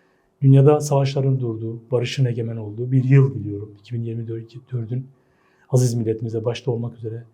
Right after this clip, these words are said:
İslam coğrafyasında bütün insanlığa hayırlar getirmesini diliyorum.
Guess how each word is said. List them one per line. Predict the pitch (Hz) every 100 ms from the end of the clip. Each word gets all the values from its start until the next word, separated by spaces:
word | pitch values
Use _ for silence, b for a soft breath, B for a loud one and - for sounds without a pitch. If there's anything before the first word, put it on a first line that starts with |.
| b b -
İslam | - 117 113 123 127
coğrafyasında | 120 110 107 110 - 113 123
bütün | 135 196
insanlığa | 123 - 104 101
hayırlar | 113 110 110
getirmesini | 110 110 117 107 113
diliyorum. | 104 107 101